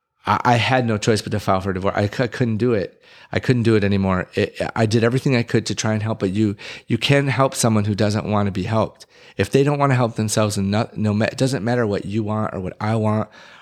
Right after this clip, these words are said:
or what anybody wants. If they don't want the help, it doesn't matter what you want. And I, I had to learn that the hard way. And it, I probably let it go on a little bit longer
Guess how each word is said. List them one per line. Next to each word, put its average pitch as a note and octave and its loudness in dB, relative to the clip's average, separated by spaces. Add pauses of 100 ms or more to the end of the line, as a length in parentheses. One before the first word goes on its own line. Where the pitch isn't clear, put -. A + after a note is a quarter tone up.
(140)
or A2 -2
what G#2 2
anybody A2 2
wants. G#2 -2
If F2 -8
they C3+ 4
don't C#3 0
want A#2+ -2
the G#2 -6
help, A#2+ -2 (1040)
it A2 0
doesn't B2 2
matter A#2 2
what G2+ -2
you F#2+ -4
want. G#2 -2
And F#2+ -4
I, F#2+ -2
I G2 -4
had B2+ 0
to B2 0
learn A2+ 2
that G#2 0
the G2+ -4
hard G#2 0
way. F#2+ 0
And F#2+ 0
it, - -6
I G#2+ -2
probably C#3 0
let B2 2
it A#2+ -6
go G#2+ -6
on G#2 -4
a G2 -4
little G2+ -2
bit G2+ 0
longer G2 0